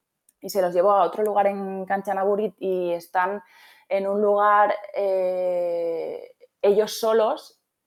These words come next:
y permiten que vayan turistas a visitarlos, pero es, eh, un centro, ellos se llaman hands-off, ¿no? Que no,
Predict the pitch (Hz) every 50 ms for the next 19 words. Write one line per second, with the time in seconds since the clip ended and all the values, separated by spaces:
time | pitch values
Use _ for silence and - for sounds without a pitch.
0 | _ _ _ _ _ 214 220 220 214 208 214 - 202 190 190 202 220 233 233 -
1 | 214 185 180 180 - 202 190 190 190 190 208 214 208 208 208 220 220 214 214 208
2 | 202 _ _ _ _ _ _ _ _ _ _ 220 220 214 233 240 233 - - -
3 | 196 165 - 180 170 170 185 180 175 - 196 196 202 214 214 208 214 254 240 -
4 | 226 185 185 185 190 185 - - - - 185 185 180 175 175 180 180 - 180 175
5 | 170 185 185 180 185 185 175 165 175 170 190 180 175 175 170 175 - - 180 165
6 | 160 151 147 - 160 151 147 - - 156 160 165 - 170 156